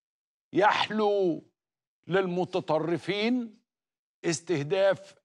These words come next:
المسيحيين في أعيادهم في الخمستاشر يوم دول، من أول أعياد الكريسماس لغاية بعد ستة وسبعة يناير.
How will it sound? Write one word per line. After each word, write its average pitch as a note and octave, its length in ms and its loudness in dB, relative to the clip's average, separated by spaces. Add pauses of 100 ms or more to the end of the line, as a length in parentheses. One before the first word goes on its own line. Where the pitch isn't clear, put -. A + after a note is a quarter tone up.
(140)
المسيحيين F#3 1160 -4 (440)
في A3+ 260 0
أعيادهم F3+ 960 0 (460)
في G#3 80 2
الخمستاشر F#3 880 0
يوم F#3 260 0
دول، C#3+ 300 -4 (640)
من E3+ 260 -4
أول B2+ 640 -2 (840)
أعياد E3 640 0
الكريسماس A3 880 -8 (420)
لغاية G#3+ 640 -2 (340)
بعد E3+ 600 0 (300)
ستة F#3 540 0
وسبعة D#3+ 800 -2 (160)
يناير. D3 540 -8